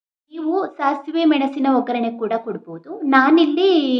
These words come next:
ಈರುಳ್ಳಿಯ ಒಗ್ಗರಣೆ ಕೊಡ್ತೇನೆ, ನಂಗೆ ಈರುಳ್ಳಿ ಒಗ್ಗರಣೆ ಅಂದ್ರೆ ತುಂಬಾ ಇಷ್ಟ. ಸ್ಟವ್ ಆಫ್ ಮಾಡ್ಕೊಂಡಿದ್ದೇನೆ. ಒಂದು ದೊಡ್ಡ ಚಮಚ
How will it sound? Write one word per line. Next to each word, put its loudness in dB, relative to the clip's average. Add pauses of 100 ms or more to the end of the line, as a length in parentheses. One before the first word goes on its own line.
ಈರುಳ್ಳಿಯ 6
ಒಗ್ಗರಣೆ -8
ಕೊಡ್ತೇನೆ, -14
ನಂಗೆ -6
ಈರುಳ್ಳಿ -2
ಒಗ್ಗರಣೆ -2
ಅಂದ್ರೆ -8
ತುಂಬಾ -10
ಇಷ್ಟ. -8
ಸ್ಟವ್ -20
ಆಫ್ -6
ಮಾಡ್ಕೊಂಡಿದ್ದೇನೆ. -8
ಒಂದು -2
ದೊಡ್ಡ -4
ಚಮಚ -10